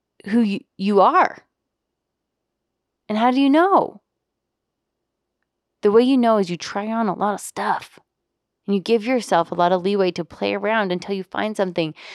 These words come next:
that meshes, just like we were talking about, who you are and who you're becoming with the reality of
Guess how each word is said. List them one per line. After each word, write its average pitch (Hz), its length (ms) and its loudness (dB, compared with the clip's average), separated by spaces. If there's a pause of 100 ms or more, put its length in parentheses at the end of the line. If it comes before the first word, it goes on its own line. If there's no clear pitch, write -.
(160)
that 190 160 2
meshes, 196 540 2
just 190 180 -4
like 196 160 -4
we 196 80 -2
were 185 100 0
talking 180 400 -2
about, 165 280 -2 (240)
who 254 200 0
you 226 200 2
are 202 260 0
and 190 120 0
who 190 120 -4
you're 208 160 2
becoming 185 580 -4 (280)
with 262 260 -2
the 214 120 0
reality 202 520 2 (260)
of 233 300 6